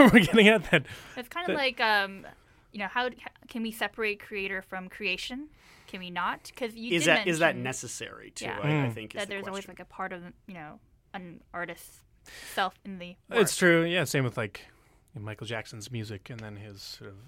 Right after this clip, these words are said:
Speaker 1: allegations towards him and his personal life. Yeah,
Speaker 3: Mm.
Speaker 1: I, I sort of see what you
Speaker 2: Mm-hmm.
Speaker 1: mean. I mean, it's, it's. I, I think if they're always gonna be tied together, you, you kind of,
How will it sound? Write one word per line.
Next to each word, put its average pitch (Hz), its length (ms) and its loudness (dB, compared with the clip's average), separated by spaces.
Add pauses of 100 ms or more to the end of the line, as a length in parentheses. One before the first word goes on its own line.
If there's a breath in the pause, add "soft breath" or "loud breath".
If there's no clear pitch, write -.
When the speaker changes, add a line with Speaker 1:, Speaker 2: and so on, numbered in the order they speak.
Speaker 1:
allegations 104 560 -12
towards 104 320 -16
him 127 240 -2
and 110 80 -6
his 101 80 -8
personal 107 380 -10
life. 104 240 -16
Yeah, 127 140 -4
Speaker 3:
Mm. 113 220 -14
Speaker 1:
I, - 80 -12
I 123 60 -14 (100)
sort - 260 -6
of 110 40 -6
see 110 140 -8
what 113 80 -8
you 107 60 -8
Speaker 2:
Mm-hmm. 113 60 -10
Speaker 1:
mean. 120 100 -12 (280 loud breath)
I 151 80 2
mean, 151 340 6 (840 soft breath)
it's, - 260 -8
it's. - 380 -12 (440)
I, 135 140 -6
I 120 120 -4
think 127 120 0
if 123 60 -2
they're 127 120 4
always 135 180 6
gonna 127 120 2
be 117 200 0
tied 120 420 0
together, 123 580 -2
you, 117 240 -14
you 113 140 -14
kind 117 320 -12
of, 113 120 -14